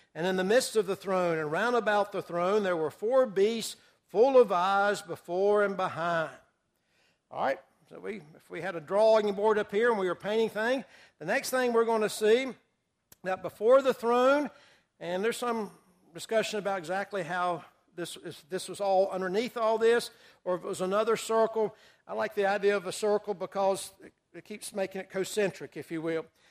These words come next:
But surrounding the throne now is a sea of glass like unto crystal, a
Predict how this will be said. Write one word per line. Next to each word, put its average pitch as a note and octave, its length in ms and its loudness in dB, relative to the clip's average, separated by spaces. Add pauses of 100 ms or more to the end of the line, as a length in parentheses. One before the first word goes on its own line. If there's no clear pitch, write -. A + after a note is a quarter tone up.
(200)
But F#3 160 -6
surrounding C4+ 580 4
the A#3 100 2
throne A#3+ 320 2
now A#3 260 2
is G3 160 -2
a E3+ 80 -4
sea B3 340 -2
of A3+ 120 0
glass G3+ 520 -4
like F#3 340 -4
unto F#3 240 -12
crystal, - 580 -8 (760)
a - 40 -20